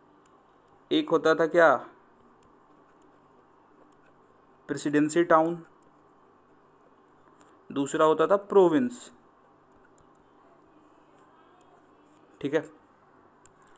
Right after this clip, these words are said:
तो basically यहाँ पे बोलना मतलब क्या है, ये जो ब्रिटिश इंडिया है ना,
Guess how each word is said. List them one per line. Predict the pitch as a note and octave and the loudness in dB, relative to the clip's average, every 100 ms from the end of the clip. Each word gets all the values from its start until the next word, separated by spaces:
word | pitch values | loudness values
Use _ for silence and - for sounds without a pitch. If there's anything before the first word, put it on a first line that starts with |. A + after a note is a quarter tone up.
| - _ - - - _ _ | -20 _ -20 -20 -20 _ _
तो | G3 A#3 A#3 - D3 | 2 4 2 -4 -10
basically | C3 C3+ E3+ F#3 C#3+ A#2+ | -6 -4 -4 -6 -6 -6
यहाँ | D#3 D3+ B2+ | -8 -4 -4
पे | E3 | -4
बोलना | C3 B2+ B2+ C#3+ D3 | -6 -6 -4 -2 -4
मतलब | B2 - C3 | -6 -10 -12
क्या | - A#2+ | -8 -8
है, | A2+ - | -6 -10
ये | D#3+ | -10
जो | E3+ | -10
ब्रिटिश | B2+ B2 D3 G#3+ G#3 | -10 -6 -4 -4 -6
इंडिया | E3 D3+ C#3+ | -8 -4 -4
है | A#2 | -4
ना, | A#2+ D3 | -8 -14